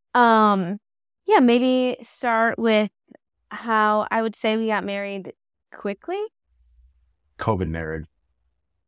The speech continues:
Speaker 1: covid dating.
Speaker 2: covid dating and marriage. So that's how quick it was in the entire duration of covid.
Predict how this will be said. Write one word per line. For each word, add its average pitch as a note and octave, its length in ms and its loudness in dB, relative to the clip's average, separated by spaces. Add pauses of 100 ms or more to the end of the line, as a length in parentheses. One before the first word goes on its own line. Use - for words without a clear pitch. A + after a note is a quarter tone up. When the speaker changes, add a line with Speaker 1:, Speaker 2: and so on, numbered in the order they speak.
(100)
Speaker 1:
covid G3+ 320 -2
dating. G3 480 -2 (420)
Speaker 2:
covid F#2+ 220 -8
dating F2 340 -10
and F2+ 240 -8
marriage. C2+ 400 -18
So - 140 -8
that's C#3 160 0
how G#2+ 80 0
quick F#2 180 -8
it F2+ 120 -8
was D2+ 360 -18
in A2 80 -12
the G#2 60 -8
entire G2+ 360 -6
duration F#2 440 -8
of - 80 -18
covid. F2 420 -10